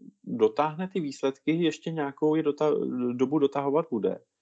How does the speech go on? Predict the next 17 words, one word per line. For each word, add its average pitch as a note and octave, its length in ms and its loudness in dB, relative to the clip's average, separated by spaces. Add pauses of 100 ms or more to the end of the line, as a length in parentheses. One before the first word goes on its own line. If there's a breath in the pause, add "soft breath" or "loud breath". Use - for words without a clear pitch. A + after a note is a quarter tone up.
(460)
Ale G#2 340 0
když B2 200 -2
ho D3+ 60 2
člověk D3+ 340 0
potom D3+ 300 0
vidí D3 260 -4
naživo, C#3+ 420 2
tak D3+ 160 -2
zjistí, C#3+ 320 -8
že D3 120 -4
to D3 100 2
je D3 60 6
někdo C#3+ 260 0
úplně C#3 340 0
jiný, C#3+ 220 0
než C3+ 200 -4
když C3+ 120 -12